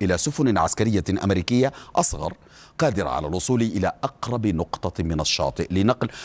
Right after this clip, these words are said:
ما بين خمسة إلى خمس عشرة شاحنة لتنقل إلى الرصيف المؤقت،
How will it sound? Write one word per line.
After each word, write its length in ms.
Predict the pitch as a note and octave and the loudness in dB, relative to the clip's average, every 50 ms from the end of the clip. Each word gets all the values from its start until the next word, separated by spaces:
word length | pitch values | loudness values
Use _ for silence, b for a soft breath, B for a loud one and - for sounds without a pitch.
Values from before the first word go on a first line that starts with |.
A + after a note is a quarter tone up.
| B B | B B
ما 80 | E2 D#2 | -4 -2
بين 220 | - E2+ F#2 F#2+ | 0 2 2 2
خمسة 360 | - - C3+ C3+ A#2+ - A#2+ | 2 2 2 2 2 0 0
إلى 240 | A2+ - F#2 E2 D2 | -2 -2 -4 -4 -4
خمس 600 | - - - D3 F3 F3+ C#3+ - - - - - b b b b b - | -4 -2 0 2 2 2 2 2 2 0 -2 -4 b b b b b -2
عشرة 440 | - A2 - - F2 D2+ C#2+ - - | -2 -2 -2 -4 -4 -6 -6 -4 -4
شاحنة 420 | - - C2 - - C2+ - G1+ - B B B B B | -4 -4 -4 -6 -8 -10 -10 -10 -12 B B B B B
لتنقل 500 | D#2+ F#2+ - - D3 E3 D#3 - D3+ D3 E3 F3+ - - - _ _ _ _ _ _ _ _ _ _ _ _ _ _ - | -2 0 2 4 4 2 4 2 0 0 0 -4 -8 -14 -20 _ _ _ _ _ _ _ _ _ _ _ _ _ _ -2
إلى 140 | G2 F#2 F#2 | 0 2 2
الرصيف 420 | F2+ G2 G#2 - - D#3 D#3+ - | 2 2 2 2 2 2 0 -2
المؤقت، 500 | - C#2+ C2+ G#1 G1+ - - - - C#2 | -4 -8 -8 -10 -10 -10 -10 -10 -10 -12